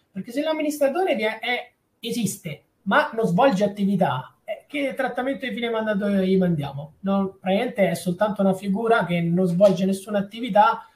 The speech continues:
ma soltanto magari firma, e quindi anche lì, in base all'attività che svolge l'amministratore, capire se possiamo mettere più T F M o meno T F M. Quindi è molto importante anche il tipo di attività che svolge l'amministratore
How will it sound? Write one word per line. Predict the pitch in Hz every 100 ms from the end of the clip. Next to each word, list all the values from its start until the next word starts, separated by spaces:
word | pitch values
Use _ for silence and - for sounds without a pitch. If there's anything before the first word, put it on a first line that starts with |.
| _
ma | 202
soltanto | 180 190 220 202 190
magari | 190 208 226
firma, | - 214 220 220 226 220
e | 185
quindi | 208 220 220 185 -
anche | - 233 - 214
lì, | 202 277 151 - _ _
in | 190 196
base | 233 233
all'attività | 190 185 196 190 214 294 135 -
che | 160
svolge | 170 202 165 170
l'amministratore, | 175 190 233 233 320 226 185 190 180 - _ _
capire | 247 190 202 269
se | 202
possiamo | 185 175 180 180
mettere | 185 185 147 - 170 151 - _ _ _ _ -
più | 277 254 -
T | 220
F | 214 214
M | - 196 185 233 302 -
o | 240 196
meno | 175 180
T | 170 131
F | -
M. | 175 156 143 - _ -
Quindi | 214 180
è |
molto | 214 285 269
importante | 208 285 294 294 277
anche | 226 226 202
il | - 226 202 -
tipo | 285 196 175
di | 175
attività | 233 233 285 277 175 -
che | 220
svolge | 175 175 151 165
l'amministratore | 175 214 254 277 269 170 190 226